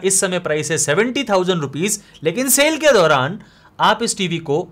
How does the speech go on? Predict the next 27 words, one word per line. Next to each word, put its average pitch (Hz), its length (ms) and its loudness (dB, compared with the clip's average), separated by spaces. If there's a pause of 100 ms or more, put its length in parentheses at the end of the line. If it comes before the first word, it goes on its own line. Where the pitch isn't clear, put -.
(220)
probably 254 440 2
खरीद 202 280 2
पाएंगे 156 320 0
सिक्सटी 220 420 -2
फ़ाइव 214 320 0
थाउजेंड 147 320 -2
रुपीज 139 280 -6
का, 120 200 0 (320)
और 139 160 2
उसके 180 220 0
ऊपर 160 360 2 (280)
आप 180 240 2
कार्ड 160 240 -2
डिस्काउंट 151 500 -4 (100)
भी 160 260 -2
लगा 131 320 0
पाएंगे, 117 500 -6 (400)
which 147 180 -4
is 156 80 -4
a 160 160 2
very 131 340 0
good 165 240 -6
price 254 300 2
for 226 120 2
this 208 180 -2
T 165 100 -4
V। 120 140 -6